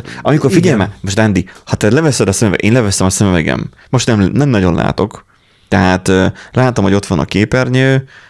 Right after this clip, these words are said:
Speaker 1: meg itt is van, meg te itt vagy. Meg az, hogy ott világít, az baromi nagy lámpa. Öm, ennyit látok. De attól,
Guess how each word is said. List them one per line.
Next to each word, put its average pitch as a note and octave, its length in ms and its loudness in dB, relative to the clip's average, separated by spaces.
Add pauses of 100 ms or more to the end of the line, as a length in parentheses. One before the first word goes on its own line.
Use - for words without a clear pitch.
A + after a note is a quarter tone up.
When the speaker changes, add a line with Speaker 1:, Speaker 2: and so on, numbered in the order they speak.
Speaker 1:
meg B2 160 -4
itt A2+ 180 0
is A#2+ 140 0
van, A#2+ 240 0
meg G2 200 0
te C#2+ 200 0
itt G2 140 -2
vagy. B1+ 360 -4 (300)
Meg G2 180 0
az, A2 160 -2
hogy G#2 100 -2
ott - 120 -4
világít, F#2 440 0
az F#2 120 -2 (220)
baromi G2 260 2
nagy F2 180 0
lámpa. D#2+ 440 -2 (420)
Öm, F#2+ 880 2 (320)
ennyit G#2 280 0
látok. - 540 -4 (680)
De G#2+ 160 0
attól, A#2+ 600 0